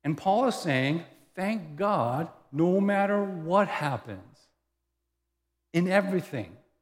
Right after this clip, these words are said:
inside and out, good and bad." I want to be clear here what Paul is saying. Paul is not saying, notice this, he's not saying when bad things happen, when hard things happen, when evil happens, you should thank God for them.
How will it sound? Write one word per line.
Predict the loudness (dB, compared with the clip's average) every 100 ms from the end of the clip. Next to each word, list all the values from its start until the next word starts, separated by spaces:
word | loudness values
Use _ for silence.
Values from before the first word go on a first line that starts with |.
| _ _ _ _ 0
inside | 0 0 2 2
and | 2 2
out, | 2 0 0
good | 2 4 2 -2
and | -2 0
bad." | 2 0 -2 -16 -20 _ _ -2
I |
want | 0 2
to |
be | 0
clear | -2 0 2 2
here | 2 2
what | 0 -2
Paul | 0 0
is |
saying. | 0 0 2 0 -2 -10 -14 -2
Paul | 2 2
is | 2
not | 2 0 0
saying, | 0 4
notice | 4 2 2
this, | 0 0
he's | 2
not | 2 2
saying | 0 2 4 2 -2 -12 -4
when | 0 4
bad | 4 4 4
things | 4 6
happen, | 6 4 4 0 0 -4 -20 _
when | 2 2
hard | 6 6 6
things | 4 4
happen, | 4 4 4 4
when | 4 4
evil | 6 6 6 2
happens, | 2 2 2 4 4 4 2 -4 -18 _ _ _ -4
you | -2
should | 0 0
thank | 0 2
God | 4 2 4
for | 2
them. | 2 0